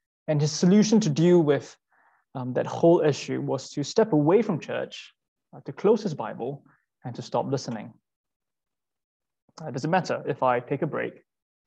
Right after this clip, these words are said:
and stop listening to Jesus? Uh, my second friend is called Ed. Ed, he enjoys listening to, uh, God's word,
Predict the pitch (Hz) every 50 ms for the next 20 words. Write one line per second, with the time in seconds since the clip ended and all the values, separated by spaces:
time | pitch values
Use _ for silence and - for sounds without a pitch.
0 | _ - 131 - - - 131 - 135 123 120 - - 117 117 110 110 117 113 -
1 | _ _ _ _ _ _ _ _ - 139 131 135 143 127 - - - - - -
2 | - _ _ _ _ _ _ _ _ _ _ _ _ _ _ _ _ _ _ _
3 | _ _ _ _ _ _ _ _ _ _ _ _ _ _ _ _ _ - - 131
4 | 127 127 - - 156 151 165 151 - - 147 139 127 - - - 127 127 135 135
5 | 143 170 175 175 - _ _ _ _ _ _ _ _ _ - - 131 131 139 131
6 | 131 127 127 120 117 131 127 127 123 127 123 123 - 143 147 143 - 147 147 143
7 | 139 143 143 - - 127 123 127 127 123 123 123 - - - - _ _ _ -
8 | 120 120 120 123 139 131 131 131 - - 131 135 143 165 170